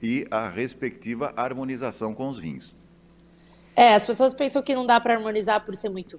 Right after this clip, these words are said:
Speaker 2: quente, né, por ter essa temperatura, às vezes vai tomar com vinho mais, ah, frio, mas não, o vinho, como sempre eu falo, harmoniza com tudo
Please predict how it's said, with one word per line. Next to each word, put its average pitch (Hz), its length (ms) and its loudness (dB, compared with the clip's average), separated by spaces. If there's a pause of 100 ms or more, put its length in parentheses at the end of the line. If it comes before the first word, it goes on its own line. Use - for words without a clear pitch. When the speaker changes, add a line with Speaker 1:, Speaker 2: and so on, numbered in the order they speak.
(120)
Speaker 2:
quente, 190 840 0
né, 180 240 -4
por 185 160 -8
ter 180 120 0
essa 180 140 0
temperatura, 170 640 0
às 165 60 0
vezes 165 160 -6
vai 175 100 0
tomar 175 280 -4
com 170 160 -12
vinho 160 360 -6 (480)
mais, 160 460 4
ah, 151 240 4 (160)
frio, 208 520 6 (320)
mas 196 320 6
não, 175 540 4
o 185 40 -4
vinho, 214 340 -4
como 226 240 0
sempre 220 320 -2
eu 202 60 -2
falo, 220 420 0
harmoniza 208 440 0
com 233 220 -10
tudo 277 320 2